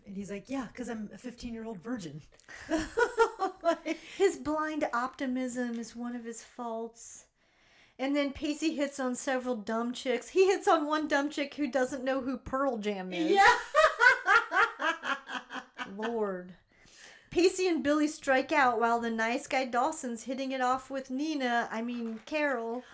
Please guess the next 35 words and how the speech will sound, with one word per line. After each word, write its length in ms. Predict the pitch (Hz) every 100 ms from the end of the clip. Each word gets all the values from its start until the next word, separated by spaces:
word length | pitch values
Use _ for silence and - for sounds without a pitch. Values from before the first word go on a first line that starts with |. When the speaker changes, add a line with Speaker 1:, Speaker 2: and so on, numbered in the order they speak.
| -
Speaker 1:
I 100 | 262
didn't 240 | 359 440 349
even 300 | 247 254 247
see, 400 | 269 233 220 202 -
um, 300 | 202 190 185
Billy 420 | 208 233 247 220
attempt 460 | 196 - 208 196
to 60 | 160
hit 180 | 165 156
on 160 | 151
anybody 480 | 156 156 151 156 156
because 240 | 170 180 220
Speaker 2:
No. 240 | 240 180
Speaker 1:
he 360 | 254 277 269 302 - 196 175
had 220 | 175 156
a 80 | -
total 380 | - 277 302 294
ulterior 480 | 277 277 262 277 277
motive 500 | 233 202 190 190 -
to 340 | - 180 160 -
totally 340 | 254 302 302
set 320 | 277 - 240 220
Dawson 400 | 214 214 247 202
up 220 | 175 - - -
and 160 | 190 185
come 180 | 202 190
back 180 | 185 185
and 80 | 180
be 40 |
like, 140 | 160 _ -
"I 60 | 175
didn't 160 | 247
go 120 | 190
with 160 | 156 156
anybody." 360 | 165 156 156